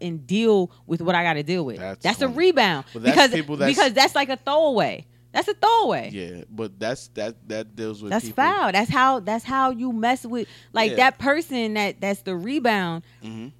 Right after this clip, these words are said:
Speaker 1: They have to deal with all your B S because that's what they're there for.
Speaker 2: Of course,
Speaker 1: I
Speaker 2: but
Speaker 1: have not dealt with what I'm trying to deal with. I still wanna talk to you. I still wanna get my dick wet. So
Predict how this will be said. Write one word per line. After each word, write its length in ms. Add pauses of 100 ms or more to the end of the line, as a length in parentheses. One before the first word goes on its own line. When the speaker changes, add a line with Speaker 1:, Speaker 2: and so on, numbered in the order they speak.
(140)
Speaker 1:
They 240
have 240
to 100
deal 400
with 140 (100)
all 220
your 240
B 280
S 440 (340)
because 220
that's 240
what 100
they're 220
there 260
for. 340
Speaker 2:
Of 120
course, 320
Speaker 1:
I 160
Speaker 2:
but 100
Speaker 1:
have 140
not 240
dealt 220
with 120
what 160
I'm 160
trying 240
to 80
deal 240
with. 220 (200)
I 200
still 320
wanna 160
talk 260
to 100
you. 140
I 160
still 260
wanna 160
get 120
my 120
dick 240
wet. 280
So 420